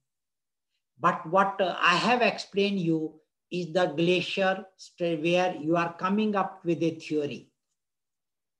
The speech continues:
Then another is the development of theoretical sensitivity from the,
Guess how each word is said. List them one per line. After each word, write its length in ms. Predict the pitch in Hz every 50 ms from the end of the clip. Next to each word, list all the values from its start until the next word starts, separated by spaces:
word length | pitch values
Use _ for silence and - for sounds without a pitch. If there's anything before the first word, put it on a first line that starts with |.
| _ _ _ _ -
Then 240 | 135 180 202 190 -
another 480 | - 170 190 196 220 226 220 247 240
is 360 | 214 190 196 214 214 - - - _ _ _ _ _ _ -
the 200 | 143 139 180 180
development 880 | 147 143 190 185 180 196 208 220 226 226 226 - - 202 202 185 185
of 180 | 196 190 190 - -
theoretical 760 | - - 180 180 202 214 214 214 - 226 214 - 208 202 196 185
sensitivity 1080 | 190 - - 185 180 170 - - 196 180 185 - 180 165 165 156 - - 151 - - _ _ _ _ _ _ _ _ _ _ _ _ _ _ _ _ _ _ _ _ _ _ _ _ _
from 460 | _ - - - 180 185 185 185 185
the, 320 | 175 202 202 202 196 202